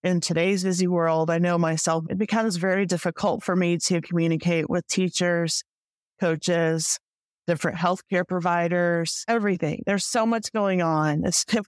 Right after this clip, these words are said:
can be very overwhelming as a parent to try to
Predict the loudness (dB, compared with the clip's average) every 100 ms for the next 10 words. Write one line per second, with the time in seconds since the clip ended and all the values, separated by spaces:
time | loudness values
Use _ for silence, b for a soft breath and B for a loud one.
0 | -4 0 0 2 2 2 0 0 0 0
1 | 2 2 2 2 0 -2 0 2 2 0
2 | -4 -4 -2 0 0 0 0 2 0